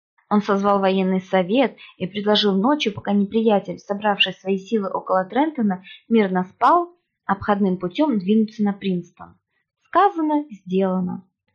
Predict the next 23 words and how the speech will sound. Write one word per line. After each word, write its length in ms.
Чтобы 380
обмануть 400
англичан – 520
Приказано 500
было 220
всю 220
ночь 260
поддерживать 640
костры 380
в 40
американском 720
лагере 500
и 140
производить 640
окопные 500
работы 380
в 60
местах, 360
ближайших 520
к 60
английским 480
сторожевым 580
постам. 580